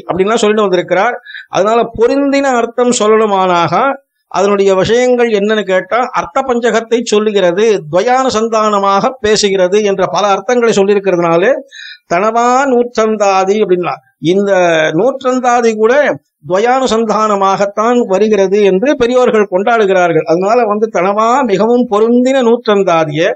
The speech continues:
சங்கிரகமாக அருளிச் செய்தார் அப்படின்னு கொடுக்கிறார். இங்க தொகுத்து உரைத்தான்,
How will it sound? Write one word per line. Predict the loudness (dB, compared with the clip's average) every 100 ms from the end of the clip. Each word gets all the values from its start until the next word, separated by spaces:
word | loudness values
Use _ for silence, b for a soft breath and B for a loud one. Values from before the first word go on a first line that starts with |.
| -8 B B B -8
சங்கிரகமாக | -4 0 0 0 0 0 0 0 0 -2 0
அருளிச் | 0 0 -2 -2
செய்தார் | 0 2 0 2 2 0 -2
அப்படின்னு | -2 0 0
கொடுக்கிறார். | 0 0 0 0 0
இங்க | -2 -4 -4
தொகுத்து | -2 0 -2 0 0
உரைத்தான், | 2 -2 -2 -2 0 0 -2